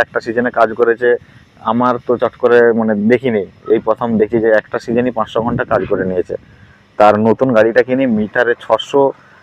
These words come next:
সাড়ে ছশোর উপরে মিটার চলে আসছে, ছশো আশি না কত। তো কীভাবে এত কাজ করলো আমার জানা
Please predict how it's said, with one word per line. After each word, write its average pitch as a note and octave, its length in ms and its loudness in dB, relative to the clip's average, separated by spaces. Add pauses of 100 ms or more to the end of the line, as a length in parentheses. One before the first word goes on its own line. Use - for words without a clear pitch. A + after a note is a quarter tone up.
(140)
সাড়ে A2+ 260 2
ছশোর C3 280 2
উপরে C3 140 4 (100)
মিটার A2 220 4 (440)
চলে G#2+ 180 4
আসছে, F2+ 200 -8
ছশো A2 280 0
আশি - 220 -4
না G2+ 120 -2
কত। F2+ 160 -4 (1040)
তো F#3+ 180 -2
কীভাবে A#2+ 280 4 (100)
এত - 100 -2 (120)
কাজ B2+ 100 4 (120)
করলো B2 160 2 (100)
আমার B2+ 200 2
জানা A2+ 180 2